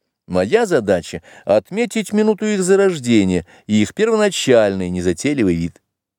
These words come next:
Напрасно ведут их с реформы Петра, они родились в головах людей семнадцатого века и именно людей, переживших смуту. Может быть, зарождение этих направлений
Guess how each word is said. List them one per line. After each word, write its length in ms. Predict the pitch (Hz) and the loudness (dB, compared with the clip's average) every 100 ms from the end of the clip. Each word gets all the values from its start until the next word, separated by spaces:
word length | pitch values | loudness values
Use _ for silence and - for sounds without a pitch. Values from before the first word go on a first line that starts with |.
| _ _ _ _ _ _ - - | _ _ _ _ _ _ -20 -2
Напрасно 640 | 165 165 151 156 - 143 | 2 2 4 2 2 -4
ведут 340 | 135 127 131 | -4 -2 -2
их 240 | 131 - - | -4 -4 -14
с 160 | - | -6
реформы 460 | 127 120 120 120 117 | -2 0 0 0 -2
Петра, 440 | 110 98 101 92 - _ - | -4 0 2 2 -2 _ -6
они 280 | 95 104 | -4 0
родились 460 | 104 107 107 131 113 | 0 0 2 0 0
в 60 | 92 | 2
головах 380 | 104 107 104 | 2 4 2
людей 360 | 101 95 104 98 _ | -2 -2 -2 -2 _
семнадцатого 880 | - - 196 95 175 214 - 175 170 | -10 -2 0 2 2 0 -6 -4 -2
века 400 | 143 135 - 82 _ _ | 2 0 0 -8 _ _
и 200 | 98 113 | -4 0
именно 200 | 113 110 | 2 2
людей, 320 | 104 104 113 | 0 0 0
переживших 800 | 110 92 92 87 156 208 - 196 | 0 -2 -4 0 -2 -2 -4 -6
смуту. 460 | - - 147 113 - _ _ _ _ - - | -6 -4 -4 -6 -14 _ _ _ _ -20 -6
Может 360 | 220 233 143 101 | -2 0 0 -2
быть, 260 | 101 92 - - | -2 -2 -6 -18
зарождение 800 | - 110 120 123 101 123 113 107 117 | 0 2 4 2 0 0 2 2 0
этих 340 | 110 - 110 | -2 -2 -4
направлений 640 | 113 117 113 117 107 101 | -2 0 2 2 2 0